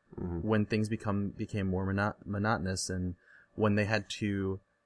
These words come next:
Speaker 2: uh, write new plot twists or, you know, character twists, they kinda didn't feel as genuine because they kinda had to keep forcing the same premise
Speaker 1: Yeah.
Speaker 2: over and
Speaker 1: Yes.
Speaker 2: over and over again.
Speaker 1: Yes.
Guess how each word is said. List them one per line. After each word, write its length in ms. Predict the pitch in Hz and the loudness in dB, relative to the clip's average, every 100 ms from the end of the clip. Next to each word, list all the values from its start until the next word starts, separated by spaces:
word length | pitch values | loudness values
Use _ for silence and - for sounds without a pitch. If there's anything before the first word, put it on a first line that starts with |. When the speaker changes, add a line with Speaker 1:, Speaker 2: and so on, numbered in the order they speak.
| _ _ _ - - | _ _ _ -12 -2
Speaker 2:
uh, 320 | - 58 117 | 2 2 0
write 420 | 117 107 117 117 | -2 2 4 4
new 640 | 113 110 113 113 110 104 98 - | 4 4 6 4 4 2 0 0
plot 320 | 123 123 - | 6 6 4
twists 500 | - 139 - - - | 8 10 10 4 4
or, 420 | 110 104 101 98 - | 6 8 6 4 2
you 100 | 107 | 0
know, 100 | 92 | 0
character 800 | - 127 123 - 107 104 101 95 - | 2 4 4 6 6 6 4 2 -6
twists, 480 | - 117 107 - - - | 8 10 10 6 -8 -6
they 320 | 107 110 101 - | 2 2 0 -10
kinda 240 | - 123 120 | 0 2 4
didn't 260 | 110 98 | 2 2
feel 160 | 113 101 | 2 2
as 160 | 90 | 2
genuine 540 | - 101 104 120 131 139 _ _ - | 0 2 4 4 2 -4 _ _ -6
because 760 | 107 - - 101 101 101 - - _ _ _ _ _ - | -6 -4 0 2 2 0 -6 -8 _ _ _ _ _ -4
they 140 | 113 | -2
kinda 220 | 104 117 113 | 0 0 2
had 100 | 104 | 0
to 60 | |
keep 200 | - 117 - | -2 -6 0
forcing 480 | 120 120 - 92 | 2 2 2 0
the 80 | 90 | -2
same 460 | - - 104 101 95 | -2 0 0 0 -2
premise 460 | - 113 87 85 - | 0 0 2 -4 -2
Speaker 1:
Yeah. 120 | 110 | 2
Speaker 2:
over 220 | 110 101 | 4 4
and 80 | 98 | 2
Speaker 1:
Yes. 80 | 98 | 0
Speaker 2:
over 120 | 107 | 2
and 80 | 135 | 2
over 160 | 160 90 | 2 0
again. 320 | 90 80 95 | -4 -8 -12
Speaker 1:
Yes. 340 | - - - | -16 -18 -20